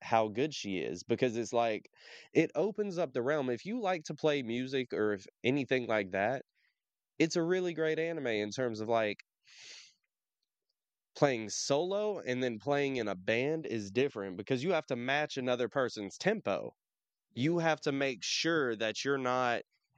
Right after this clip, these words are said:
going too hard in a song or going too soft or whatever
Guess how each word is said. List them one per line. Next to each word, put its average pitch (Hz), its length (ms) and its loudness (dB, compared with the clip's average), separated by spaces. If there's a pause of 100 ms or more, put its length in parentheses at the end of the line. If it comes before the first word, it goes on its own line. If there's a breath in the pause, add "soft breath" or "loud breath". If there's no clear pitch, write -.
(120)
going 131 400 2
too 131 220 -6
hard 123 400 2
in 117 100 -2
a 110 100 -6
song 120 600 0
or 107 100 -4
going 117 400 -2
too 123 180 -6
soft 113 600 2
or 110 100 0
whatever 110 480 2